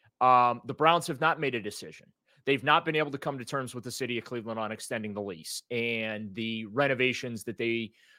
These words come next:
would like to see happen to Cleveland Browns Stadium, which, by the way, we've,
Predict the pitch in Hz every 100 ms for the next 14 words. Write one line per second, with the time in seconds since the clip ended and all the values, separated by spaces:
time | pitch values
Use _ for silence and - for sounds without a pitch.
0 | _ 120 127 127 120 123 - 113 117 110
1 | 113 117 - 117 110 107 110 104 - 104
2 | 98 104 - 117 110 110 107 104 104 98
3 | _ _ _ 117 104 107 113 107